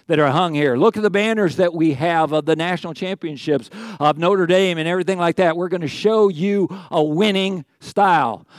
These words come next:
We're gonna show you something like that." So we have been talking in the book of Joshua that it is a blueprint for victorious Christian living. Okay? That's why. Okay? Or that's part of the reason why. It is a witness. It is a testimony to others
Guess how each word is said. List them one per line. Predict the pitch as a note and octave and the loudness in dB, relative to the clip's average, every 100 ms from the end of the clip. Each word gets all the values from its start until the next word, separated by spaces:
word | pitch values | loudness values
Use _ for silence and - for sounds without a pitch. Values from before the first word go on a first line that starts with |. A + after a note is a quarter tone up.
| - | -10
We're | F3+ G3+ | -4 -2
gonna | F3 | 0
show | - G#3+ | 2 4
you | G#3+ F#3+ | 4 4
something | F#3 F#3 | -4 -4
like | F3 C#3+ | -4 0
that." | E3+ C3+ | 0 0
So | D#3+ | -2
we | D#3 B3 | -2 -2
have | B3+ | -4
been | G#3+ F#3 | -6 -6
talking | G3 A3+ G#3+ | -6 -4 -6
in | F#3 | -8
the | E3 | -8
book | F#3 D#3 | -8 -8
of | B2 | -4
Joshua | E3 G3 - C3+ C3+ | -2 -2 -4 -4 -2
that | D3 | -2
it | D#3+ D3+ | -2 -2
is | C3 | 0
a | C3+ | -2
blueprint | B2 E3+ A3+ - C3+ B2 | -2 -4 -4 -8 -10 -10
for | - C#3 A#2 - | -8 -8 -8 -8
victorious | D#3 - F3+ F#3 F3+ D#3+ | -8 -8 -6 -2 -2 -4
Christian | - E3 - C#3+ | -8 -10 -8 -6
living. | D#3 F#3+ B2+ - - - - - | -4 -4 -6 -14 -20 -20 -18 -10
Okay? | C3+ E3 F3+ F3 F#3 - | -2 2 2 2 -6 -4
That's | E3 G3+ A#3 - | 4 4 4 2
why. | F#3+ A#3+ F#3+ F#2+ - _ _ | 2 4 2 -2 -14 _ _
Okay? | C#3 F3 F3+ | -4 0 2
Or | D#3+ | 4
that's | E3+ - | 2 0
part | - C#4 | 0 0
of | A#3 | 2
the | |
reason | C#3 B2+ A#2 | -2 -2 -4
why. | F#2+ F#2+ B2+ - _ _ _ _ - | -8 -10 -12 -16 _ _ _ _ 0
It | F3 | 2
is | F3+ | 4
a | F3+ | 4
witness. | D#3 G3+ C4 G3 D3+ | 4 4 4 0 -2
It | E3 | 0
is | E3 E3+ | 0 -2
a | |
testimony | - A3+ A#3 - G3+ G#3 G#3 | -2 -2 -2 -2 -2 -2 -2
to | E3 G3 | -2 0
others | G3 A#3 A#2+ G2 | 0 0 -4 -14